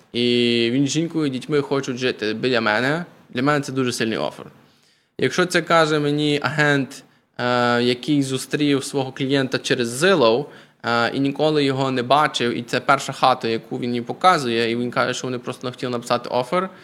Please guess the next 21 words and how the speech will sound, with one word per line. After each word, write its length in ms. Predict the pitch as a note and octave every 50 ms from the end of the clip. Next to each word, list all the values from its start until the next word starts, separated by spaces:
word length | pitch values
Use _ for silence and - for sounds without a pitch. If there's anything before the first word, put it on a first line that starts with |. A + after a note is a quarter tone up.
| - - _ _ _ -
для 60 | C#3
мене 140 | D3+ D#3+ D#3
це 120 | - D3+
слабкий 420 | - - C#3 - - - A#2+ G2
офер. 300 | - - A1 - - - - - - - _ _ _ _ _ _ _ _ _ _ _ -
От, 220 | - A#2+ A2 E2 - -
для 100 | - C3+
того 260 | C3+ - F#3+ G3 G3+ F#3+
я 160 | F3 E3+ E3+
повинен 580 | E3+ D#3+ D3+ E3 D#3+ D#3 D#3 D3 B2 A#2+ B2
зрозуміти, 880 | B2+ C3+ C#3 D3 C#3+ D3 D#3 D#3+ E3+ E3+ E3+ - D#3+ D3+ D3 D3 C#3+ C#3 - - -
е, 300 | A#2 A#2 A#2+ A#2+ A#2 A#2 A#2+ - - - - - - - _ _ _ _ -
що 200 | - - F3+ E3+
це 160 | F3 - E3
за 120 | C#3+ D3 C#3+
клієнт, 560 | C#3+ - C3 A#2+ A#2 A#2+ C#3 F3 E3+ - - -
який 400 | C3+ C3+ C#3 - F3 F3 E3+ D3+
в 80 | D3
них 240 | D3 D3 C#3 C#3 -
є 160 | C#3+ C#3 C3+
зв'язок 680 | B2 A#2+ B2 C3 C3+ C3 C3 C3+ A2 A2+ B2 - -